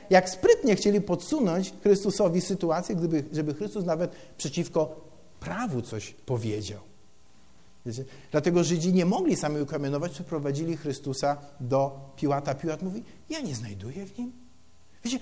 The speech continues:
ten człowiek, jak gdyby Piłat chciał powiedzieć: „Ten człowiek mówi o takich rzeczach i reprezentuje takie królestwo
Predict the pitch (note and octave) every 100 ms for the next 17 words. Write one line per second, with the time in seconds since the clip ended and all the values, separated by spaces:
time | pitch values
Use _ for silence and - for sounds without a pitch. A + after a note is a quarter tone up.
0 | - - A#3 - E4+ G4 G#3+ G#3 G#3+ A3+
1 | - - A4 G4+ - A#3 A#3+ B3 - B3
2 | - - - G#3+ - D#4 A#3+ G3 F3+ -
3 | F3 C#4+ F#4 C#3 C3 F3+ - - - -
4 | D#3+ A3+ D4+ D#4 G#3 F#3+ F#3+ - A3 A3
5 | A3+ G#3+ G#3 A3 G#3+ G#3 E4+ G#3+ D3+ D3+
6 | G3 C4+ G#4+ - E4+ D#4 E3+ - - E3
7 | A3+ -